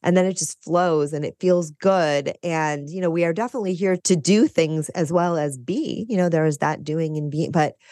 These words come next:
so many of us feel that doing is everything. And we're doing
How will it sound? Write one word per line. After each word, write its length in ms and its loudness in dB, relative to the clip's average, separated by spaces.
so 220 2
many 260 4
of 100 -2
us 240 -2
feel 220 2
that 180 -4
doing 380 0
is 120 -2
everything. 520 0
And 140 -4
we're 100 0
doing 500 0